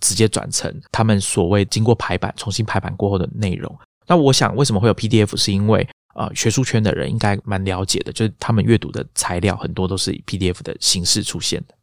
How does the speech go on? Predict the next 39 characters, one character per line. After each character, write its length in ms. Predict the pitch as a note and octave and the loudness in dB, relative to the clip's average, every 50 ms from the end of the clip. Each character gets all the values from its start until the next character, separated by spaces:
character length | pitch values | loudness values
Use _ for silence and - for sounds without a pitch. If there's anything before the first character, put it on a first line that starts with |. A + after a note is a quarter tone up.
| _ _ | _ _
我 140 | - G#2 A2+ | 0 4 4
前 140 | A2 - D3+ | 6 6 6
面 60 | F3 | 6
有 40 | C#3 | 6
提 140 | - G#2+ G2+ | 4 4 2
到 140 | A#2+ A2+ A2 | 2 2 4
使 120 | - A2+ | 4 2
用 80 | A2 A#2+ | 2 4
者 120 | A2+ G#2+ | 2 2
可 100 | - A2 | 2 2
以 60 | G#2 | 2
订 180 | - B2 A2 G#2+ | 4 4 4 4
阅 240 | G#2 G#2 G#2 G2 F#2 | 6 6 4 4 4
不 140 | - - | 2 0
同 160 | A2+ - G2 E2+ | 0 0 0 -2
的 80 | F2 | -2
作 200 | F2+ - A#2+ - - | -2 0 0 -2 0
者 160 | - - - - | -2 -6 -8 -8
嘛， 60 | - - - | -12 -10 -6
那 180 | - A2+ G#2+ - | -4 -2 -2 -2
你 180 | - A2+ G#2+ G#2 | -2 0 2 2
也 80 | G#2+ | 4
可 100 | G2+ - | 4 2
以 40 | G#2 | 0
决 120 | F2+ - F#2+ | 0 0 0
定 120 | G2 G2+ | 2 2
要 80 | G2+ G2 | 2 2
不 80 | G2+ | 2
要 60 | F#2+ | 0
收 140 | F#2 - F#2 | -2 -2 0
到 140 | F#2 F#2+ F#2+ | 0 0 0
新 180 | - - G#2 G2 | 2 2 2 2
文 120 | F2+ F2 | 2 0
章 180 | F2+ F2+ F2+ F2+ | 0 -2 -2 -2
的 100 | F2+ F2+ | -4 -6
推 140 | - - F#2 | -4 -4 -4
播 160 | F2 F#2 F2 | -2 0 -2
通 240 | E2+ - E2+ E2+ E2+ F#2 | -2 -4 -6 -8 -6 -6
知。 240 | - - D#2 E2 | -6 -6 -6 -8